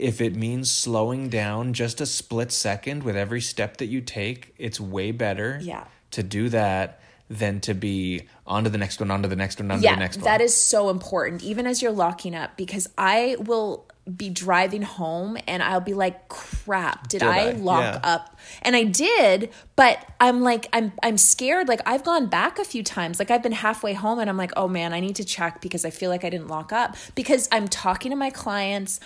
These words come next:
Speaker 2: I'm locking up, I'm not paying attention. So in that moment, as, like, that's a great suggestion, is, like, almost like you just take yourself out and just be like, "Hey, just hold on a sec, I'm gonna lock up, make sure," 'cause that's so important.
Speaker 1: Well, we are going to put together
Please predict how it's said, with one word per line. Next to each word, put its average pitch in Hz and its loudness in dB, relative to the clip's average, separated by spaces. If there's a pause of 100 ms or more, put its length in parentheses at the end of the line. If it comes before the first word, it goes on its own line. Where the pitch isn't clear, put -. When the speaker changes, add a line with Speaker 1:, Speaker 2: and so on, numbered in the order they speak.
(140)
Speaker 2:
I'm 165 -4
locking 220 2
up, 196 2
I'm 190 0
not 220 0
paying 277 -4
attention. 196 -6 (260)
So 240 4
in 247 2
that 277 -2
moment, 202 -2
as, 202 -2 (120)
like, 190 -2
that's 202 2
a 247 -2
great 196 -2
suggestion, 165 -2
is, 165 -2
like, 175 2
almost 208 0
like 196 -2
you 190 -4
just 180 -4
take 180 -6
yourself 185 0
out 165 0
and 165 -6
just - -4
be 170 -4
like, 147 -4
"Hey, 175 -8
just 180 -6
hold 160 -8
on 156 -2
a 160 -10
sec, 156 -6
I'm - -14
gonna 151 -10
lock 151 -6
up, 170 2
make 156 -8
sure," - -4
'cause 175 -10
that's 190 -2
so 170 0
important. 143 -10 (120)
Speaker 1:
Well, 123 0
we 143 2
are 180 2
going 139 -2
to 113 -4
put 120 -2
together 101 -2